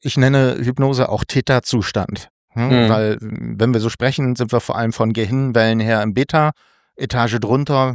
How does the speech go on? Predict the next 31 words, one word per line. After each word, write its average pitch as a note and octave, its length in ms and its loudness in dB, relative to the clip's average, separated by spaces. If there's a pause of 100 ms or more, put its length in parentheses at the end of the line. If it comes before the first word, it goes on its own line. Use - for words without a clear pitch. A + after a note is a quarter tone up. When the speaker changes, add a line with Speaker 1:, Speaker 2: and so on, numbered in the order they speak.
Speaker 1:
Meditation, C3 960 0 (180)
äh, A2 300 -6
Alpha-Wellen, B2+ 800 2 (540)
noch B2 160 -2
eine B2 100 -2
Etage A#2 340 -2
drunter, A#2 540 0 (460)
Hypnose, A2+ 680 0 (340)
Theta B2+ 480 0
und A#2 140 0
dann G#2+ 140 2
kommt A2+ 260 -2
Delta, A#2+ 480 2
genau, A2 380 0
die G#2 160 -6
Wellen A2+ 260 0
werden G#2+ 220 0
länger C#3+ 420 -2 (380)
und A2+ 320 -2
im A2 200 -2
Delta G#2+ 600 0
schläfst - 440 0
du A#2 100 0
und A2 240 -2
dann G#2 160 0
hast A2 180 -4
du G#2 40 -2
auch G2+ 120 -2
schon G#2+ 160 -2
keine G2+ 220 0
bewusste G2+ 540 -2